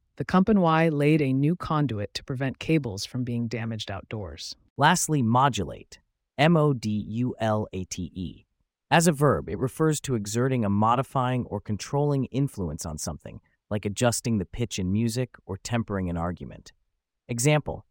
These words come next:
Speaker 2: she had to modulate her voice to be heard over the din of the crowded room. Let's look ahead now. To all our word enthusiasts, mark your calendars and prepare your ears.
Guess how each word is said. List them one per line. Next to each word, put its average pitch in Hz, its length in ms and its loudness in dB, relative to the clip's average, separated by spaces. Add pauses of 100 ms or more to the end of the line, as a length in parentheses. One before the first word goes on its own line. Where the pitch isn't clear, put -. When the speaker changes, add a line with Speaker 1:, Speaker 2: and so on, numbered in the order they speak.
(100)
Speaker 2:
she - 180 0
had 156 160 6
to 123 80 4
modulate 143 540 4
her 127 120 -2
voice 101 400 -2
to 98 120 -10
be 87 100 -6
heard 113 380 -2
over 95 180 -4
the 90 140 -4
din 113 520 0
of 92 140 -12
the 90 80 -10
crowded 92 480 -4
room. 85 320 -6 (420)
Let's 175 240 2
look 160 140 2
ahead 107 260 0
now. - 280 -12 (360)
To - 80 0
all 208 220 8
our 208 100 8
word 123 280 2
enthusiasts, - 880 -4 (400)
mark 147 300 2
your 185 80 0
calendars 98 580 0
and 107 160 -10
prepare 139 380 0
your 127 180 0
ears. - 440 -8